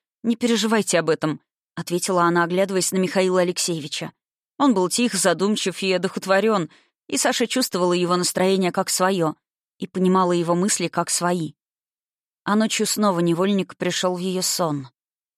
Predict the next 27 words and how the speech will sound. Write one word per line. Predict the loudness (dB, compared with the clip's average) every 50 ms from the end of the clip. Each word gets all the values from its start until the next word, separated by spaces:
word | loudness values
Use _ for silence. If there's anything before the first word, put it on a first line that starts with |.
| _ _ -4
На | -2 0 0
этот | 0 0 0 2
раз | 2 2 2 2
он | 0 0 2
был | 2 0
уже | 0 2 0 -2 -2
грозным, | 0 0 0 2 0 0 0 -2 -2 -2 -4
страшным, | -6 -8 -4 -2 -2 -2 -2 -2 -4 -6 -6 -8 -8 -12 _ -20 -20 -20 -20 -18 _
человеком | -4 0 2 4 4 4 4 2 2 2 0 0
без | 0 0 0 0
возраста | 0 0 0 0 -2 -2 -2 -2
прошлого | -2 0 0 -2 0 0 -2 -2 0 0
и | 0 0
настоящего. | 0 -2 -2 -2 -2 -2 -2 -2 -2 -4 -4 -8 -8 -8 -10 -10 -14 _ _ _ _ _ _ _ _ _ _ -14
Саша | -10 -6 -4 -2 -4
отчётливо | -2 -2 -2 -2 -2 -2 -2 -2 0
видела | -2 0 -2 0 0 2
его | 2 0 0 -2
смуглую | -2 0 0 0 0 0 0 -2 -2 -2
кожу, | -2 -4 -4 -2 -2 -4 -10 -10 _ _ _ _
курчавые | -6 -6 -4 0 0 0 0 0 -2 -2
волосы | 0 0 0 0 0 -2 -2 -2 -2 -4
и |
бороду, | -4 -2 -2 0 0 -2 -4 -6 -10 -10 _ _ _ _ _ _ _ _ -6
белоснежный | -2 0 0 0 0 0 -2 -2 0 0 0 0
оскал | 0 0 -2 -2 -2 -2
улыбки. | -2 -4 -6 -8 -8 _ -12 -12 -12 -12